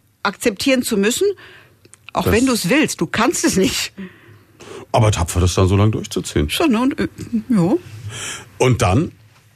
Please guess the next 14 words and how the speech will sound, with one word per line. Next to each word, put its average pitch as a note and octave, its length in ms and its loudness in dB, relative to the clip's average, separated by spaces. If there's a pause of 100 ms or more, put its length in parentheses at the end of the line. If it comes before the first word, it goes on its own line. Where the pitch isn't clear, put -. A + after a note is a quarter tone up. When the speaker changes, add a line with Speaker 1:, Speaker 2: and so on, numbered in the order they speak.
(1080)
Speaker 2:
Lehramt. D#2+ 540 -2 (560)
Speaker 1:
Dann C#4 260 2
Deutsch, A#3 280 0
Englisch, E3+ 300 -2
Lehramt, B3+ 320 2
hab F#3 120 -6
ich F#3+ 100 -2
gewusst, A3 280 -2
jetzt A#3+ 200 0
machst G#3+ 260 -2
du G3 60 0
was, F#3+ 240 -2
was E3+ 160 -2
du, D#3 80 -6